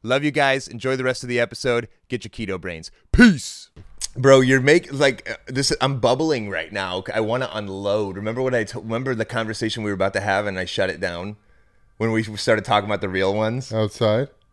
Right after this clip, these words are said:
Speaker 1: Right here, we were
Speaker 2: Uh-huh.
Speaker 1: talking about the real ones. I'm like,
Speaker 2: Yeah,
Speaker 1: "Yeah, I had
Speaker 2: yeah.
Speaker 1: this thing happen with this dude."
Speaker 2: Oh, yeah.
Speaker 1: Right? It's
Speaker 2: Yeah.
Speaker 1: all, like, with what you're saying, like, the thi-, like, the, the,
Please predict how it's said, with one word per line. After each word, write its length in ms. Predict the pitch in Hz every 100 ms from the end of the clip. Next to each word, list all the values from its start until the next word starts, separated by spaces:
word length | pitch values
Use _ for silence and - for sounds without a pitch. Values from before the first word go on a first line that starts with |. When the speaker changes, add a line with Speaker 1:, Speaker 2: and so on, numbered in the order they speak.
| - -
Speaker 1:
Right 200 | 107 110
here, 140 | 127
we 60 | 110
were 60 | 110
Speaker 2:
Uh-huh. 80 | 104
Speaker 1:
talking 180 | 110
about 300 | 117 107 104
the 100 | 104
real 260 | 98 104 107
ones. 240 | 98 90
I'm 60 | 117
like, 80 | 117
Speaker 2:
Yeah, 80 | 107
Speaker 1:
"Yeah, 80 |
I 40 | -
had 120 | 113
Speaker 2:
yeah. 60 | 98
Speaker 1:
this 100 | 98
thing 160 | 101
happen 300 | 98 92 90
with 100 | 92
this 160 | 87 87
dude." 220 | 90 92
Speaker 2:
Oh, 160 | 127 127
yeah. 320 | 123 117 110
Speaker 1:
Right? 300 | 120 120 147
It's 160 | 131 117
Speaker 2:
Yeah. 80 | 110
Speaker 1:
all, 280 | 147 147 143
like, 220 | 147 135
with 120 | 139 139
what 160 | 143
you're 100 | 139
saying, 480 | 135 - 180 156 117
like, 220 | 113 117
the 80 | 123
thi-, 320 | - - 175 127
like, 220 | 131 120
the, 60 |
the, 260 | 131 120 139